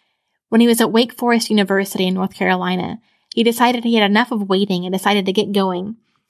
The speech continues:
So he packed his bags and headed for the train station. He saw one of his professors while he was waiting, and he said he'd regret his decision. Havner said he never did.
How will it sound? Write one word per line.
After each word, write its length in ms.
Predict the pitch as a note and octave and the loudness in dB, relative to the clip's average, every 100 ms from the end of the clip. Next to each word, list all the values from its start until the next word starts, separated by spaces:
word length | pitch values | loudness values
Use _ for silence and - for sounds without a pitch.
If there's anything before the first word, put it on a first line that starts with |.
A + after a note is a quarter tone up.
| _ | _
So 160 | - | 0
he 40 | A#3 | 0
packed 300 | A#3+ B3+ B3 | 2 0 0
his 140 | A#3+ | -2
bags 320 | G3+ F#3 F#3 | 2 2 2
and 100 | G3 | 0
headed 240 | F#3+ G3+ G#3 | -2 -2 -2
for 60 | |
the 80 | G3 | -6
train 280 | - F3+ F3 | -4 -4 -4
station. 580 | - - G3 A3+ G3+ A3+ _ _ _ _ _ _ | -4 -4 -4 -6 -8 -10 _ _ _ _ _ _
He 120 | _ B3 | _ 0
saw 200 | B3 A#3+ | 2 2
one 160 | C4 | 2
of 80 | C#4 | 2
his 100 | C4+ | 0
professors 500 | B3+ A#3 G3+ G3+ G3 | -2 0 -2 -2 -4
while 120 | G3 | -2
he 80 | G3 | -2
was 160 | F#3+ G3 | -2 -2
waiting, 400 | F#3 F#3 F#3 G3 - | -4 -4 -8 -8 -2
and 80 | |
he 60 | G#3+ | 0
said 160 | G#3 A3 | 2 2
he'd 160 | G3+ | 2
regret 300 | G3 G3+ G#3 | 0 0 0
his 160 | G3 F#3 | -2 -4
decision. 580 | F#3 - F#3 - - A3 _ _ _ _ _ - | -4 -4 -4 -4 -8 -12 _ _ _ _ _ -4
Havner 340 | A3 A3 A3 G#3+ | -2 0 0 0
said 160 | G3+ | 0
he 60 | F#3+ | 0
never 240 | F#3+ F#3+ | -2 -4
did. 320 | G3 F3+ F#3 | -4 -4 -8